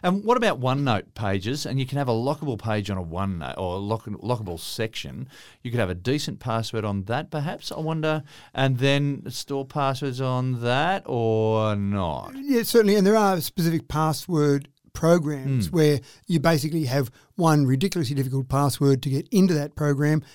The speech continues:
Speaker 2: and then in that program you've got all your passwords for all your different sites. So if you've got some way of doing that as well,
Speaker 1: Yeah.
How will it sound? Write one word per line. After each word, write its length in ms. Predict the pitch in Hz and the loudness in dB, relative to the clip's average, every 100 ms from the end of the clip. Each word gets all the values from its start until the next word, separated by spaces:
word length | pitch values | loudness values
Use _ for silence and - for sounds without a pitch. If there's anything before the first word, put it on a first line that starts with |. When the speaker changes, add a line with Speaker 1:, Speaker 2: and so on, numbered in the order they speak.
| _ | _
Speaker 2:
and 100 | 190 | 0
then 80 | 147 | 2
in 160 | 240 220 | 6 6
that 160 | 160 | 6
program 460 | - 143 139 147 143 - _ | 4 2 4 2 2 -2 _
you've 160 | 185 143 | 0 2
got 180 | 147 156 _ - | 2 0 _ -2
all 140 | 160 | 0
your 100 | 135 | 2
passwords 420 | 135 135 - 143 | 2 0 2 0
for 160 | 131 151 | 0 0
all 80 | 127 | 2
your 80 | 135 | 0
different 220 | 127 156 | -2 -2
sites. 340 | 170 147 165 | 0 0 0
So 120 | - | 2
if 120 | 160 139 | 4 4
you've 100 | 156 | 6
got 180 | 202 185 | 6 6
some 200 | 165 143 | 2 2
way 160 | 139 | 2
of 80 | 135 | 2
doing 160 | 143 135 | 0 2
that 120 | 131 | 2
as 120 | 123 | 0
well, 300 | 131 143 139 104 | 4 4 4 0
Speaker 1:
Yeah. 180 | 92 | -4